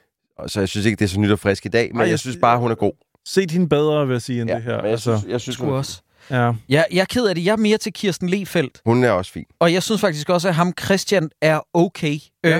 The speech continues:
Speaker 3: jeg har ikke lyst til at gå med negativt fortegn. Øh, men jeg tror egentlig mest, jeg peger på Kirsten Lehfeldt, fordi når hun kommer ind og siger, "Ja, hvordan fanden skulle jeg ellers optræde?" Hvor jeg var sådan, "Det er ikke lårklaskende, men du ved, det er i en rigtig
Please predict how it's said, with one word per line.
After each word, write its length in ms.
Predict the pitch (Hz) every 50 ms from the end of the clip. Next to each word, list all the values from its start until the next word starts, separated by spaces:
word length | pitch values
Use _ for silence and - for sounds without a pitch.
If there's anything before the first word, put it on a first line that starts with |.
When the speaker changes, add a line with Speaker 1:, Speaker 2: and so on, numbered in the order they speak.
| -
Speaker 3:
jeg 140 | 185 175 175
har 80 | 180 196
ikke 260 | - 226 226 - 185
lyst 140 | 185 170 -
til 80 | -
at 60 | 190 151
gå 100 | - 170
med 100 | 156 156
negativt 440 | 151 156 151 170 - - 147 117
fortegn. 460 | - - 131 127 - - 127 98 - 90 - _ _ - - - - - _ _ _ - -
Øh, 580 | 147 143 135 135 135 131 131 127 127 127 131 - -
men 180 | 147 151 147
jeg 140 | 147 185 185
tror 180 | - - - 226
egentlig 180 | 196 180 180 190
mest, 600 | 190 190 196 202 214 226 233 233 214 180 - -
jeg 100 | 196 -
peger 220 | - 165 165 165
på 100 | 160 185
Kirsten 380 | 160 - - 165 139 - - 156
Lehfeldt, 420 | 147 156 160 139 - 160 151 135
fordi 340 | - - 147 170 165 - - _ - - - - - _ -
når 60 | 180
hun 160 | 175 185 214 208
kommer 200 | 208 202 180 170
ind 100 | 175 175
og 60 | 165
siger, 180 | - 175 156 127
"Ja, 80 | 147 143
hvordan 260 | 127 139 139 143 135
fanden 300 | 135 - 170 165 180 196
skulle 220 | 175 - 196 175 156
jeg 100 | 151 156
ellers 220 | 170 160 147 -
optræde?" 300 | 156 143 131 - 156 147
Hvor 100 | 131 147
jeg 80 | 147 139
var 40 | 143
sådan, 180 | - 196 170 -
"Det 60 | - 170
er 40 |
ikke 160 | 175 180 175 190
lårklaskende, 680 | 165 180 180 202 190 - - 190 151 139 - - 170 160
men 180 | 160 160 156
du 80 | 143 175
ved, 220 | 160 175 170 170 165 - - - - - - _ _ _ -
det 160 | 170 165 170
er 160 | 170 185 196 - -
i 140 | 208 170 180
en 280 | 170 170 165 - -
rigtig 360 | 180 196 190 - - 196 190